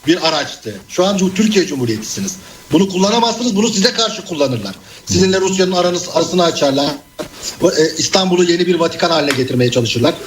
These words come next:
Sizin de ortanızda emperyalist, e, dünyayla bağlantılı bir, e, ruhban sınıfının himayesi gelişir.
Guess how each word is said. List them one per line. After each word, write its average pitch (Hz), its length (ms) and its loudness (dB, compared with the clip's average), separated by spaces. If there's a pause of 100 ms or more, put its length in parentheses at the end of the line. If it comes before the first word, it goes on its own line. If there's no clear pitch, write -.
(100)
Sizin 196 240 2
de 190 200 -2 (260)
ortanızda 170 760 0 (120)
emperyalist, 170 640 0 (680)
e, 139 200 2
dünyayla 165 440 4
bağlantılı 165 640 0
bir, 180 220 0 (480)
e, 131 40 -2 (460)
ruhban 185 340 0
sınıfının 180 520 -2 (320)
himayesi 185 480 0
gelişir. 135 340 -4